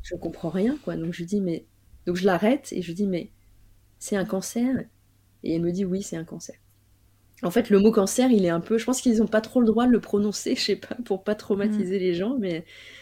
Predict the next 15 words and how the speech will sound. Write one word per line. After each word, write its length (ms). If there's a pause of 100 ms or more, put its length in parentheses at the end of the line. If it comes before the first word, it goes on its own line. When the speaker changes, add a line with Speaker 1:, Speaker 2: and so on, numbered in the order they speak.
(440)
Speaker 1:
et, 200
euh, 60
j'ai 120
dû 160
vraiment, 440
moi, 240
poser 280
la 120
question 420
pour, 240
euh, 380 (100)
pour 160
qu'on 140
me 540
dise, « 260